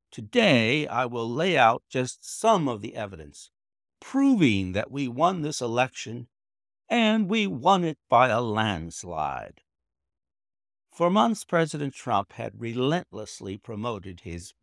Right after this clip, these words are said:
big lie. He and his associates manufactured one tale after another to justify it.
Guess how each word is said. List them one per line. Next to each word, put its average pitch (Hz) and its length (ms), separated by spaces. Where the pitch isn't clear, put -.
big 120 300
lie. 85 720
He 143 220
and 117 100
his 107 200
associates 127 720
manufactured 120 880
one 139 380
tale 107 500
after 101 400
another 87 400
to 92 120
justify 85 640
it. - 120